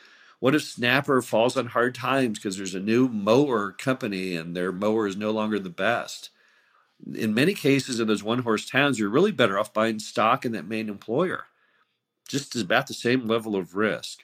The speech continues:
So we try and avoid that because we find that a lot of markets who become so concentrated on one employer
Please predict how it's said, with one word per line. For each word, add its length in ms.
So 160
we 80
try 240
and 80
avoid 460
that 300
because 320
we 140
find 320
that 80
a 60
lot 260
of 140
markets 500
who 80
become 400
so 500
concentrated 720
on 120
one 140
employer 640